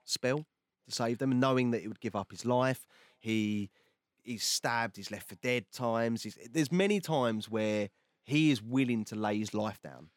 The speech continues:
for his family, for his friends, you know.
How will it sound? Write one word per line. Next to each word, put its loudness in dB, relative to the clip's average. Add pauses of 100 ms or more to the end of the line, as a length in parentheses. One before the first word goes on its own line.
(580)
for -8
his -4
family, -2
for -12
his -8
friends, -10 (100)
you -14
know. -10